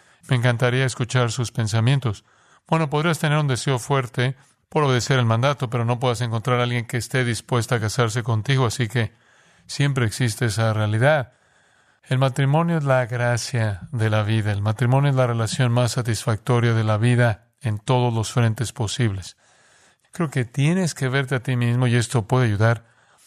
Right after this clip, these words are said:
Tienes que verte a ti mismo de la forma en la que Pablo describió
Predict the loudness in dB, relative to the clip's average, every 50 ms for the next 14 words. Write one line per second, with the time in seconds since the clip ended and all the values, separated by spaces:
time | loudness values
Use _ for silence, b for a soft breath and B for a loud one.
0 | b b b _ -2 0 0 0 0 0 0 0 2 2 0 0 0 -2 -2 0
1 | 0 0 2 2 2 4 4 4 2 2 2 2 0 0 0 0 0 0 0 0
2 | 0 0 0 0 0 0 -2 -2 -4 -6 0 2 2 2 2 0 -2 -2 -2 -2
3 | -4 -6 -8 -8 -4 -4 -4 -2 0 0 2 2 0 -2 -4